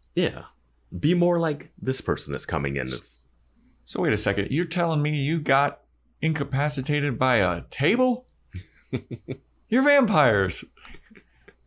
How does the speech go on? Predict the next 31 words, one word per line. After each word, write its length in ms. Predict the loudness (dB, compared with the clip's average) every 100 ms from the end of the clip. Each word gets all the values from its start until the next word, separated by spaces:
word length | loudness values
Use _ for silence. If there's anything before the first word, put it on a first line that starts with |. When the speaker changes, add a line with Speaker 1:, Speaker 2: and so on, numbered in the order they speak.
| -20 _ _ -8
Speaker 2:
This 140 | 0 4
is 200 | 4 4
Speaker 1:
It's, 80 | -6 -4
Speaker 2:
bullshit. 280 | 2 4 4
Speaker 1:
like, 140 | 4
it's 160 | 4 4
wood. 580 | 4 6 4 2 -2 -8
Speaker 2:
<laughs> 60 | -20 -20 _ _ -2 2
Yeah. 460 | 4 4 2 -2 -10 _ -20 -20 -20 -20 -20 _ _ -6
But 420 | 0 2 2 0
he's 340 | -2 0 0 0
like, 260 | 0 2
"Oh, 160 | 0 0
this 180 | 0 -2
sucks. 360 | 0 0 0
My 100 | -2 -2
box 420 | 0 0 0 -4
is 120 | -6
gone." 460 | -4 -2 -2 -4 -8 _
And 200 | -4 -2
then 300 | 0 -2 -4
Faith 420 | -4 -2 -2 -2
comes 320 | -4 -2 -2 -2
in 280 | -2 -2
with 340 | -2 -4 -8 -18 _ _
her 220 | -4 -2
giant 520 | -2 -2 0 0 -2
knife 420 | -2 0 -2 -4 -6
to 120 | -2
Willow's 420 | 0 2 2 0
neck. 420 | 0 0 -2 -8